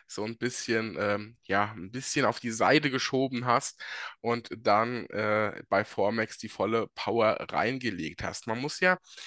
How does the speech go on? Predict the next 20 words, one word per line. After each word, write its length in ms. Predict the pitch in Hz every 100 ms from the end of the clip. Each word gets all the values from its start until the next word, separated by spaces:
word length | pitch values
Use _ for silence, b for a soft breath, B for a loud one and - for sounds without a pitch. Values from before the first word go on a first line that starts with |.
| B _ -
ähm, 800 | 131 131 127 123 123 117 104 - - 57
wenn 140 | 80
man 120 | 117 98
auch 160 | -
die 140 | - -
Geschichte 460 | 113 - 131 -
von 220 | - 127
Formex 520 | 117 120 139 156 - -
betrachtet, 720 | 107 - 117 156 - 180 - B B B B -
ähm, 460 | 127 127 127 120 - _ _ - - _ - -
tatsächlich 540 | 139 - 147 185 170
hatten 300 | 160 156 143
wir 240 | 139 185 -
uns 320 | 160 170 -
mal, 480 | 123 131 156 175 165
das 180 | 123 -
ist 120 | 131
wahrscheinlich 460 | 135 - 127 147 -
<laughs> 20 |
auch 160 | 120